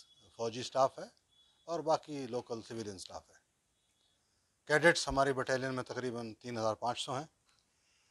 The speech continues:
और इस वृद्धाश्रम में आना अब तकरीबन हमारी आदत में शामिल हो गया है। अगर मैं कहूँ तो तीसरी बार है जब हम कैडेट्स को लेकर के आए हैं और मुख्य उद्देश्य यही है कि जो आज के बच्चे हैं, कैडेट्स हैं, जो भी स्कूल कॉलेज में हैं,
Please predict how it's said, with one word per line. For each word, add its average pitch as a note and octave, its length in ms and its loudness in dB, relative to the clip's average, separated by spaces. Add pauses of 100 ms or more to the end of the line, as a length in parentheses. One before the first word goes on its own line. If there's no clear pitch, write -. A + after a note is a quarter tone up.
(160)
और D3+ 380 6 (300)
इस C3+ 200 -6
वृद्धाश्रम D3 520 8
में F#3+ 120 6
आना F3 340 10
अब E3 140 6
तकरीबन D#3 340 4
हमारी C#3 320 6
आदत C#3 300 8
में D#3+ 60 0
शामिल D3 300 4
हो D3 140 4
गया C#3+ 160 4
है। D#3 100 10
अगर C#3 180 4
मैं C#3+ 140 0
कहूँ C#3 280 -2
तो D#3 120 -6 (540)
तीसरी E3 300 10
बार D#3+ 220 12
है D3+ 160 10
जब D3 180 4
हम C#3 200 2 (120)
कैडेट्स C3 280 0
को C3+ 80 -8
लेकर B2+ 240 -4
के B2 140 -4
आए C3 180 6
हैं C3 100 -6 (1040)
और F3 120 0
मुख्य F#3+ 280 2
उद्देश्य A3 360 6
यही G#3+ 300 8
है G#3+ 200 8
कि A#3+ 140 -6
जो A3+ 200 4
आज E3+ 340 6
के G3 200 -4
बच्चे D#3 320 -4
हैं, D3+ 220 2
कैडेट्स C3+ 460 -2
हैं, C#3 120 -10
जो C3+ 160 -4
भी B2+ 160 -8 (200)
स्कूल C#3 280 -6
कॉलेज C3+ 300 0
में B2+ 120 -4
हैं, A#2+ 160 -4